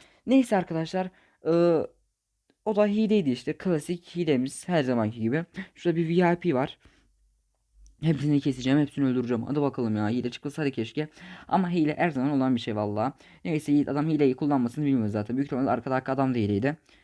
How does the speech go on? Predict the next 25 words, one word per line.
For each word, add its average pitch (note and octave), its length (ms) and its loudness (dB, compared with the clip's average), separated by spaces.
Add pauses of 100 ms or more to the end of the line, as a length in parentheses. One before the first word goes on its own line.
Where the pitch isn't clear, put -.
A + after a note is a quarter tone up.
(240)
Fa D#3+ 200 -2
hilesi D3 380 0
olmasa C#3+ 260 0
da D#3+ 60 -2
o C#3+ 120 0
da D3 120 0
büyük C3+ 160 -4
ihtimalle C3+ 280 -2
hileydi B2+ 360 2
arkadaşlar. G#2 600 -4
Yani C#3 240 -2
iki, - 260 -12 (340)
iki E3 200 -2
hile E3+ 360 2
V D#3+ 140 2
C D3+ 180 -8
bir D3+ 120 -2
pro. B2+ 360 -2 (160)
<laughs> - 580 -8
Öyle C#3 280 2
bir C#3 40 0
şeydi. C3+ 380 -2 (380)
Şöyle D3 400 -4
hemen C#3 300 -2 (380)
şunları D3 480 -4